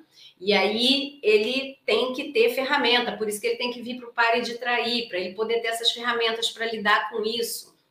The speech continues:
né? Aí a gente tem aquele marido que se arrependeu, mas não do que ele causou na mulher dele. Ele se arrependeu da besteira que ele fez porque ele viu o risco de perder a vida que ele gostava.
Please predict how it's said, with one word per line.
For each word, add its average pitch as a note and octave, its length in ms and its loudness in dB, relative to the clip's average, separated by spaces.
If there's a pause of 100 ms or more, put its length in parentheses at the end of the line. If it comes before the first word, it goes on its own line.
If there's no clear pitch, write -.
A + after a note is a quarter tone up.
né? G#3 340 0 (500)
Aí G#3 140 6
a B3+ 40 8
gente D#4 220 4
tem D4 140 4
aquele C#4 260 0
marido G#3 920 2
que B3 120 -8
se - 140 0
arrependeu, A3+ 1040 6
mas G3+ 300 2 (140)
não F4 540 8
do D4+ 180 -2
que B3+ 260 -2
ele B3 480 6
causou G#3+ 760 4
na F3+ 140 4
mulher D#3+ 380 -2
dele. - 320 -10
Ele G3+ 140 -2
se - 120 -2
arrependeu A#3+ 1000 4
da G3 100 0
besteira A#3 500 2
que A3+ 80 -4
ele G3+ 120 0
fez A#3+ 420 0
porque - 220 -10
ele B3 100 -2
viu B3 180 -8
o A#3 60 -2
risco C#4+ 540 2
de D#4 120 -6
perder A3+ 480 2
a C4 160 2
vida C#4 220 -4
que F#4 80 0
ele F4+ 100 2
gostava. E3+ 800 2